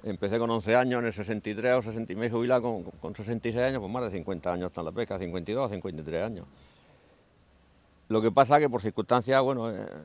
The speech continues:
te lo quería comentar antes, te lo digo ahora, que <laughs> por circunstancias de mi familia no hay nadie que haya seguido en la pesca, porque, por lo que tú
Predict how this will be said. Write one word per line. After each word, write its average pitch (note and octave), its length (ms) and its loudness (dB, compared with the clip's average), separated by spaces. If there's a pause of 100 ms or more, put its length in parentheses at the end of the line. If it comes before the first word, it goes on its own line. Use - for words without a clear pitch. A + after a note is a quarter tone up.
te A2 80 -6
lo G2 100 -2
quería G#2 220 4
comentar A#2 380 2
antes, A#2 240 2
te G2 80 -2
lo G2 120 2
digo A2 160 0
ahora, A#2+ 240 2
que G#2 140 0
<laughs> - 140 -16
por A2 100 -6
circunstancias A#2 460 0 (100)
de A2 240 0
mi A#2 100 2
familia C#3 440 4
no C3 80 2
hay B2+ 100 4
nadie B2 240 6
que A#2 60 4
haya A#2 180 6
seguido A2 240 2
en A2 80 2
la G2 80 4
pesca, B2 380 0
porque, - 260 -12 (1120)
por - 80 -6
lo G2 100 0
que G2+ 80 2
tú A#2+ 120 4